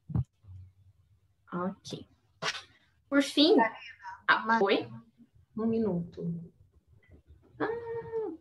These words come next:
Speaker 1: tá. <laughs> Bom, por fim, foram quarenta e seis agendamentos totais na pa-,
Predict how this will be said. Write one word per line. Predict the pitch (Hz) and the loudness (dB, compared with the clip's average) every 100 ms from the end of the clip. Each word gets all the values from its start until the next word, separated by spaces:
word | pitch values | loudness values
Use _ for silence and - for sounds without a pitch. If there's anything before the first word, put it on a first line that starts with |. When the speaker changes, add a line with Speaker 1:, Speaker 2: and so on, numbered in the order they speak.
| _ | _
Speaker 1:
tá. | 214 - - | -2 -2 -2
<laughs> | 254 269 330 359 - - - - - - - - | -2 0 2 4 4 0 -20 -20 -20 -20 -14 6
Bom, | 233 190 185 | 8 8 8
por | 262 262 | 4 4
fim, | - 262 | 6 4
foram | 285 277 240 240 | 6 8 8 6
quarenta | 262 247 247 294 | 4 4 6 4
e | 311 | 2
seis | - 226 | 4 4
agendamentos | 226 226 214 208 202 190 190 202 - | 4 2 0 0 0 0 0 -2 -2
totais | 220 214 185 185 233 | -2 2 4 6 6
na | 240 | 4
pa-, | 220 196 180 | 0 -4 -6